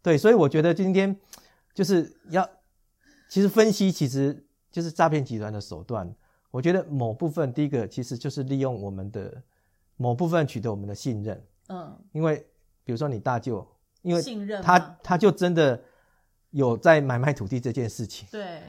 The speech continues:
Speaker 1: 啊，他也真的有钱要交给你二舅。
Speaker 2: 对。
Speaker 1: 那利用这样的一个事情，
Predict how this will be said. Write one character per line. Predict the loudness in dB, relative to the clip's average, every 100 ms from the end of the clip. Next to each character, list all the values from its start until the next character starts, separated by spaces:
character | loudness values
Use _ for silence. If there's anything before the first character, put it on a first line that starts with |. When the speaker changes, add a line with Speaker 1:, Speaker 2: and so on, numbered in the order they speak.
| -12
Speaker 1:
啊， | -2
他 | 4 6
也 | 6
真 | 4
的 | 2 2
有 | 0 -4 -10 _ _ _
钱 | -10 -4 0
要 | 0
交 | 0 0 0
给 | -2
你 | -6
二 | -8 -8
舅。 | -6 -8 -8 _
Speaker 2:
对。 | -12 -10 -10 -10 0
Speaker 1:
那 | 0 0 _ -4
利 | 2
用 | 4 4
这 | 4
样 | 4
的 | 2
一 | 2
个 | 0
事 | -2 -4 -4
情， | -4 -8 -10